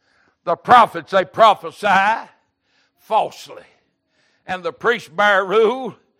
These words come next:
by their means. And my people love to have it so.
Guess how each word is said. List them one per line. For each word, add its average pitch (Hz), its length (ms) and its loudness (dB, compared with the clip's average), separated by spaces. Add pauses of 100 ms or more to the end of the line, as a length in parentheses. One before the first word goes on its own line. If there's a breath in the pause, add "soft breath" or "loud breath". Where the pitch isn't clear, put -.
(380)
by 185 240 0
their 190 180 -2
means. 143 760 -10 (600)
And 185 240 -6
my 240 300 2
people 220 680 -6
love 240 460 2
to 185 140 -6
have 233 400 -6
it 240 180 -10
so. 156 560 -10